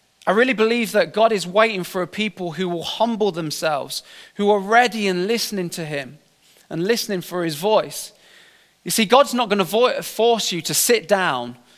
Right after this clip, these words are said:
to open up your ear, to be silent, and then to stand up, and he's not gonna move your mouth to share something with someone. No, you've got to literally take a step of faith. You've got to, uh, uh, believe and, and, and make that step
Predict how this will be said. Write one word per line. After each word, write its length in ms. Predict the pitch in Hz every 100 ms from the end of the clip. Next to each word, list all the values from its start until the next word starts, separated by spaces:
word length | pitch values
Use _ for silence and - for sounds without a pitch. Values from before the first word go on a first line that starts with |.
| _
to 280 | - 170 151 - - _
open 340 | 196 220 - 208
up 160 | 208
your 100 | 165
ear, 220 | - 202 165
to 120 | 147
be 100 | 170
silent, 760 | - 208 202 190 165 135 120 151
and 180 | 165
then 220 | 175 175 160 - -
to 100 | 180
stand 480 | - - 226 220 196
up, 220 | 196 185
and 180 | 165 160
he's 140 | 175
not 160 | 214 214
gonna 160 | 196
move 360 | 185 190 233 185
your 120 | 185
mouth 400 | 185 196 180 151
to 240 | - 147 147
share 320 | - 208 202
something 440 | 196 160 151 160
with 120 | 143 139
someone. 440 | 156 135 131 113 - - - - -
No, 260 | - 202 240
you've 280 | 185 175 -
got 200 | - -
to 80 |
literally 480 | 190 196 233 - 196
take 480 | 180 - 220 220 -
a 60 | 170
step 480 | - - 196 -
of 80 | 180
faith. 560 | - - 202 156 165 - _ - - _
You've 180 | 165 151
got 220 | 226 -
to, 240 | 208 190 190 -
uh, 40 | -
uh, 340 | 175 156 156
believe 580 | 143 160 170 247 226 170
and, 140 | 190 165
and, 200 | - 160
and 180 | 165
make 220 | 180 208 185
that 140 | 165
step 520 | - - 196 - -